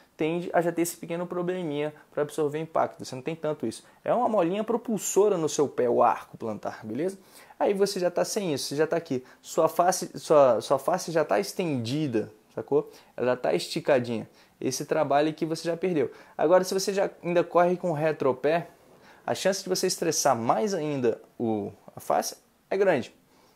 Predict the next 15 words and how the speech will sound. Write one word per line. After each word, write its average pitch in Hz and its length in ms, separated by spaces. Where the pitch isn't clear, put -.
Mas 120 240
você 139 200
pode 117 400
se - 100
adaptar, 143 540
o 127 60
seu 143 160
corpo 143 380
pode 120 340
se - 60
adaptar 131 520
a 123 140
esse 123 220
estresse, 147 500
beleza? 151 420